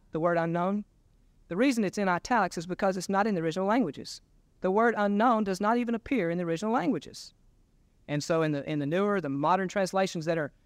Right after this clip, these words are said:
uh, more careful to not, uh, to put in some interpretation in, in the translation,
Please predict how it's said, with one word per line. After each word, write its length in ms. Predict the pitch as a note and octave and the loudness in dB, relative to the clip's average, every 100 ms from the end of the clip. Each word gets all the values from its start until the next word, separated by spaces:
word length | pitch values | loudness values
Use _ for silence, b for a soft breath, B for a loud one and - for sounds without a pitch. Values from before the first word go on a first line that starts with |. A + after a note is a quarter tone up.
| _ | _
uh, 200 | - C#3+ | -4 -2
more 200 | C3+ D#3+ D3+ | -2 -2 -4
careful 400 | - A3 G3 E3+ | 0 0 0 -4
to 100 | E3 | -2
not, 340 | F3+ G3 - - _ _ _ | 2 2 0 -12 _ _ _
uh, 100 | E3+ D#3+ _ | -4 -4 _
to 140 | - E3 | -4 -4
put 240 | - G#3+ | 0 2
in 160 | G3 G3 | 2 0
some 140 | F3 | -2
interpretation 720 | D#3 G#3 F#3 D#3+ G3+ F#3+ F3 | -2 0 -2 0 0 0 0
in, 180 | E3+ F#3 | 0 0
in 220 | E3 G3 | 0 -2
the 60 | F#3 | -2
translation, 680 | - F3+ - D#3+ D#3+ F#3+ | -2 -4 -2 -2 -2 -4